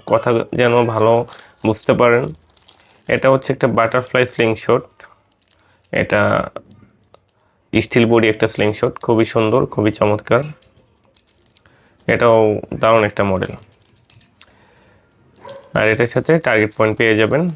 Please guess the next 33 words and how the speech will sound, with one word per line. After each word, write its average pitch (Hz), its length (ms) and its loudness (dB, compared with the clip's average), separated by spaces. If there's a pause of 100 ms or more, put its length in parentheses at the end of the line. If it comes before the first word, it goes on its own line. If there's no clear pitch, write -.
(120)
একটা 104 360 -4
এলকি 107 300 0
দেওয়াও 107 280 4
থাকবে, 117 380 -2 (720)
একটা 104 220 -2
ওয়াটার 107 280 2
লেভেল 107 220 0
টার্গেট 101 360 -4
পয়েন্ট, 107 260 -4
সাথে 107 240 -2
দুই 107 160 2
সেট 104 240 -4
রাবারও 107 300 2
পেয়ে 107 260 0
যাবেন। 107 280 0 (640)
আর 104 100 0
এটার 107 240 0
প্রাইসটা 117 360 -2
আমি 123 120 2
বলে 120 240 4
দিচ্ছি, 120 260 0
এটার 113 140 0
প্রাইস 113 280 0
হচ্ছে 123 340 -2
মাত্র 113 280 2
বারোশো 110 380 2
টাকা। 98 300 -2 (1120)
যারা 107 160 2
বাটারফ্লাইয়ের 127 640 0
এই 123 160 2 (260)
স্লিংশটটা 120 460 -4
নিতে 120 220 0
চান, 123 160 -4